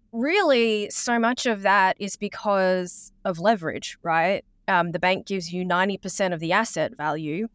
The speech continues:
and the government actually gave me some too, uh, if you think about it. And obviously compounding had a role to play. And then because it was my primary place of residence, um, it was tax-free. And so your net return is honestly, like,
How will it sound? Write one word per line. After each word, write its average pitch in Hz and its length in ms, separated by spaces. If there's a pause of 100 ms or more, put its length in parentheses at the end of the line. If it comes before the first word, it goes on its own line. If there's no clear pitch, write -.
(120)
and 156 80
the 156 60
government 170 420
actually 160 240
gave 160 220
me 165 80
some 156 220
too, 202 340 (580)
uh, 165 340
if 151 100
you 170 60
think 175 200
about 151 260
it. 156 180 (300)
And 185 600 (120)
obviously 180 400
compounding 160 800
had 160 220
a 160 60
role 156 280
to - 120
play. 156 540 (120)
And 180 220
then 175 380 (220)
because 208 280
it 196 80
was 180 140
my 190 100
primary 180 300
place 175 260
of 165 100
residence, 190 720
um, 175 300
it 175 60
was 170 160
tax-free. 175 580 (400)
And 185 220
so 226 160
your 214 240
net 226 280
return 175 800 (540)
is 208 140
honestly, 226 520
like, 151 400